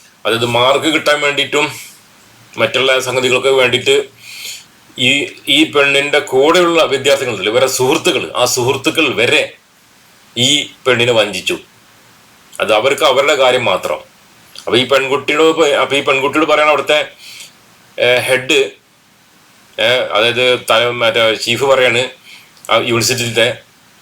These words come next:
"നീ എന്ത് കുന്തം ചെയ്തിട്ട് കാര്യമില്ല, നീ ചെറിയൊരു കാര്യം മാത്രമാണ് ഞങ്ങൾക്ക്, ഞങ്ങൾക്ക് പല സംഗതിയും നിന്നെ, നിനക്കെതിരെ ചെയ്യാൻ സാധിക്കും, അതുകൊണ്ട് നല്ല നിലക്ക് നിൽക്കാൻ നല്ലത് നീ ആ വീഡിയോ ഒക്കെ ഡിലീറ്റ് ആക്കെന്ന്" പറയാത്രേ. എന്നിട്ട് സുഹൃത്തുക്കൾ, ഈ, ഈ പെണ്ണിന്റെ സുഹൃത്തുക്കൾ വരെ പോയിട്ട് പിന്നെ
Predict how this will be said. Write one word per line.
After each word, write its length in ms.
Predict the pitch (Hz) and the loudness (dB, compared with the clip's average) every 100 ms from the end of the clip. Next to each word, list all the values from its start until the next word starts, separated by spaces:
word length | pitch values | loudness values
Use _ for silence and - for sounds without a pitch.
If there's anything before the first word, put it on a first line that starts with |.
| _ _ - | _ _ -4
"നീ 180 | 127 143 | 0 0
എന്ത് 220 | 127 147 | 0 -2
കുന്തം 260 | 131 123 | 0 0
ചെയ്തിട്ട് 220 | 123 110 117 | 0 0 2
കാര്യമില്ല, 260 | 107 104 | 2 0
നീ 160 | 113 127 | -4 -4
ചെറിയൊരു 600 | 127 113 117 139 151 156 | -2 0 2 4 4 4
കാര്യം 260 | 120 113 117 | 2 2 2
മാത്രമാണ് 460 | 107 101 98 92 | 0 0 0 0
ഞങ്ങൾക്ക്, 420 | 92 87 80 - - _ | -2 -4 -6 -10 -18 _
ഞങ്ങൾക്ക് 360 | 95 107 120 131 | -4 -2 -2 0
പല 200 | 113 127 | 0 0
സംഗതിയും 460 | 131 113 113 123 | 0 -2 -2 -2
നിന്നെ, 340 | 110 107 120 123 | -2 0 0 -2
നിനക്കെതിരെ 460 | 113 107 127 120 | -2 -2 0 0
ചെയ്യാൻ 260 | 120 107 104 | 0 0 -2
സാധിക്കും, 400 | 107 92 82 - - _ _ _ _ - 98 | 0 -2 -4 -10 -18 _ _ _ _ -6 0
അതുകൊണ്ട് 380 | 104 107 123 | 0 2 2
നല്ല 160 | 107 107 | 0 -2
നിലക്ക് 260 | 117 117 123 | -2 -2 -2
നിൽക്കാൻ 260 | 110 120 | 0 0
നല്ലത് 200 | 110 110 | 0 0
നീ 100 | 110 | 0
ആ 40 | 117 | 0
വീഡിയോ 280 | 113 127 | 0 0
ഒക്കെ 120 | 135 123 | 0 0
ഡിലീറ്റ് 320 | 110 117 123 | -2 0 0
ആക്കെന്ന്" 220 | 110 107 | 0 0
പറയാത്രേ. 340 | 92 85 73 65 - - - - - - | 0 -2 -4 -10 -14 -20 -16 -14 -14 -8
എന്നിട്ട് 240 | 101 123 139 | -2 2 2
സുഹൃത്തുക്കൾ, 600 | - 127 135 120 170 160 | 2 0 0 0 0 0
ഈ, 240 | 139 151 151 156 | 0 0 0 0
ഈ 80 | |
പെണ്ണിന്റെ 340 | 151 156 156 160 | 0 0 0 0
സുഹൃത്തുക്കൾ 540 | 156 131 131 170 180 | 2 0 0 0 2
വരെ 120 | 165 | 2
പോയിട്ട് 440 | 156 143 135 147 160 - - - - - - | 2 2 2 0 -2 -6 -20 -20 -20 -20 -4
പിന്നെ 500 | 123 123 123 123 110 | 0 2 2 2 0